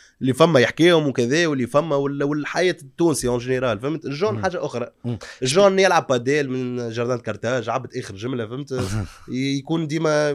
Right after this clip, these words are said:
Speaker 1: وهو وياه ما يتفاهموش، فهمت؟
Speaker 2: واضح. علاش اخترت الجون هذا؟ خاطر تحب الترجي الرياضي التونسي ولا؟ <laughs>
Speaker 1: لا، لا، اخترت الجون
Speaker 2: كنت،
Speaker 1: خاطر
Speaker 2: كنت
Speaker 1: ب-،
Speaker 2: تنجم
Speaker 1: ب-،
Speaker 2: تختار مثلًا لو بلو،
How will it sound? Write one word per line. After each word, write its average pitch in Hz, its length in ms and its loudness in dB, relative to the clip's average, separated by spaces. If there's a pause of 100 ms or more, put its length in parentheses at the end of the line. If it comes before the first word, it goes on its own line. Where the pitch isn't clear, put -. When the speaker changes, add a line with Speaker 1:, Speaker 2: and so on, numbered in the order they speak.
(100)
Speaker 1:
وهو 139 300 0
وياه 143 200 0
ما 143 100 0
يتفاهموش، 113 520 -4
فهمت؟ 107 420 -10
Speaker 2:
واضح. 110 400 -4
علاش 180 120 0
اخترت - 300 -2
الجون 120 420 0
هذا؟ 117 220 -2
خاطر 113 220 -6
تحب 113 300 -6
الترجي 104 440 -4
الرياضي 101 180 -4
التونسي 151 360 -4
ولا؟ 120 360 0 (760)
<laughs> - 800 -4
Speaker 1:
لا، 160 260 8
لا، 147 120 8
اخترت 131 280 6
الجون 143 300 8
Speaker 2:
كنت، - 60 6
Speaker 1:
خاطر 156 300 8
Speaker 2:
كنت 156 160 8
Speaker 1:
ب-، 151 100 6
Speaker 2:
تنجم 185 220 4
Speaker 1:
ب-، 143 60 0
Speaker 2:
تختار 185 320 2
مثلًا 208 300 -2
لو 240 120 2
بلو، 143 380 2